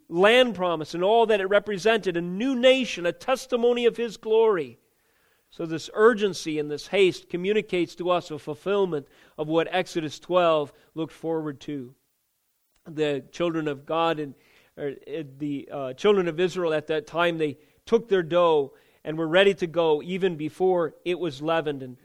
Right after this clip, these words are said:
all of this is recorded for us in their history. And then we turn to Matthew twenty-six, and we see these sort of time signatures in the text that communicate to us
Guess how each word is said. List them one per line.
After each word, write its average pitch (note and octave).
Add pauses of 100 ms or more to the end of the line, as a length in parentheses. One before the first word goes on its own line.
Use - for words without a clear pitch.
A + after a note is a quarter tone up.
(280)
all F3
of D3+
this E3+
is D#3+ (260)
recorded E3+
for F#3
us D#3
in D#3+
their D3+
history. D3 (600)
And E3+
then G#3
we F#3+
turn G3+
to F3+
Matthew F3+
twenty-six, F#3+
and D#3+
we D#3
see G#3
these E3
sort -
of -
time G3
signatures D#3+
in D#3+
the D3+
text -
that D3+
communicate F3+
to D#3+
us F3+